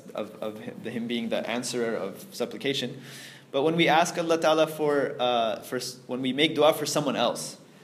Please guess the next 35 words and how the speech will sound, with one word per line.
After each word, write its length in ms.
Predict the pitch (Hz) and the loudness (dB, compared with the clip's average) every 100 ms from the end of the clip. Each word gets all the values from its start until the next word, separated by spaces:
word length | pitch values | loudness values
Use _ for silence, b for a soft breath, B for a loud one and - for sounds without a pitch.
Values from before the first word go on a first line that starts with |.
| B - | B -2
this 160 | 156 | 4
is 140 | 180 170 | 4 6
of 140 | 156 | 4
the 100 | 151 | 6
utmost 680 | 151 160 156 156 - - - | 4 4 2 2 0 -6 -6
sincerest 640 | - 135 - 156 160 156 - | -4 -2 2 4 6 4 0
of 80 | |
actions. 640 | 90 107 - - - - - - B B B B B B B B _ _ - - - | 0 0 -2 -8 -12 -16 -18 -20 B B B B B B B B _ _ -20 -20 -8
Uh, 340 | 110 107 104 | -2 0 0
the 100 | 110 | 0
reason 320 | 123 170 180 160 | 4 4 4 2
is 360 | 202 196 - B B B - | 0 -2 -6 B B B -14
because 260 | 139 - - | -2 0 0
when 100 | 143 | 0
we 100 | 175 | 0
supplicate, 640 | - 175 190 180 120 131 | 4 4 4 2 0 0
we're 80 | 123 | -2
supplicating 560 | - 139 160 - 127 120 | 0 0 0 -2 -4 -2
silently. 520 | 131 131 110 101 - - B B B B | 2 2 0 -4 -10 -16 B B B B
Another 300 | 123 139 147 | -6 0 0
individual 460 | 147 147 147 147 143 | 2 0 0 2 4
doesn't 400 | 139 139 139 113 | 4 2 0 0
know 460 | 123 143 139 165 - | 4 4 2 -4 -4
that 100 | 113 | -2
we're 140 | 117 | -2
supplicating 520 | 117 123 131 - - 98 | 0 -2 -4 -6 -10 -10
for 120 | 101 | -14
them. 180 | - - | -14 -14
So 200 | - 139 | -4 -2
this 180 | 135 135 | 0 -2
is 100 | 139 | -2
a 60 | 143 | -2
completely 480 | 143 117 170 160 | -4 -2 0 2
sincere 400 | 147 127 117 131 | 2 0 -2 0
action 360 | 104 110 - | 0 0 -4